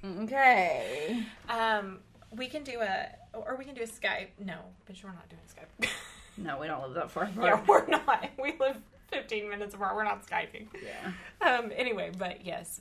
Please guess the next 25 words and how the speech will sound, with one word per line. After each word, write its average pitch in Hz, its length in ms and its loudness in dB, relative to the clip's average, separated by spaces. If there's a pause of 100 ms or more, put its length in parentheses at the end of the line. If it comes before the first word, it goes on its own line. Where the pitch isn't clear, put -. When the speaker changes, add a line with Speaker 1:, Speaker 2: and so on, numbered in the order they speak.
Speaker 2:
But, 196 200 -2
uh, 190 360 2 (540)
okay. 208 460 -4
You 190 80 -6
want 196 100 -4
me 202 80 -2
to, 196 180 -2 (100)
you 185 120 -12
want 190 120 -6
me 208 40 -6
to 202 160 -10
end 180 100 -8
this 185 140 -8
bad 190 240 -6
boy 190 220 -6
with 185 180 -8
one 185 160 -6
more? 185 300 -6 (920)
You 190 100 -12
want 190 120 2
me 320 140 6
Speaker 1:
Please 294 140 -2
Speaker 2:
to 240 60 10
Speaker 1:
do. 190 340 8 (220)
Speaker 2:
Okay. 190 380 -6